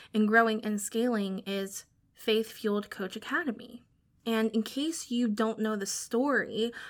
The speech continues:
about how F C A was developed, essentially, I have been working on F C A and building F C A since February of twenty twenty-one. It is currently May of twenty twenty-two,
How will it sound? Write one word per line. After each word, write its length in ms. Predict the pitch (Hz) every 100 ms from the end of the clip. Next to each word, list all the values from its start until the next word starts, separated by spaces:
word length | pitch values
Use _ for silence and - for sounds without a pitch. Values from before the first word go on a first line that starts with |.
| -
about 220 | 214 202 202
how 360 | 220 214 214
F 140 | 214 208
C 300 | - 208 202
A 40 |
was 440 | 202 196 196 196 -
developed, 640 | 185 185 226 202 190 - _ -
essentially, 680 | 208 277 339 277 233 214 202 -
I 200 | 233 370
have 260 | 349 320 254
been 240 | 254 220
working 500 | 180 196 - 302 285 -
on 360 | 214 208 208 -
F 180 | 208 247
C 340 | 254 - 247 220
A 420 | 180 208 277 311 _
and 240 | 247 240 208
building 520 | 202 220 285 330 320 -
F 220 | 233 269
C 340 | - - 226 196
A 380 | 175 214 320 330 _ _
since 360 | - 247 240 -
February 800 | - 208 240 277 294 311 330 -
of 160 | 226 -
twenty 540 | - 208 208 - 285
twenty-one. 1040 | - 226 208 202 214 202 180 160 71 - - _ -
It 140 | 226
is 220 | 269 285
currently 520 | - 240 240 269 302 285
May 420 | 214 185 202 247
of 160 | 214
twenty 300 | - 214 208
twenty-two, 720 | 214 214 196 196 - 190 240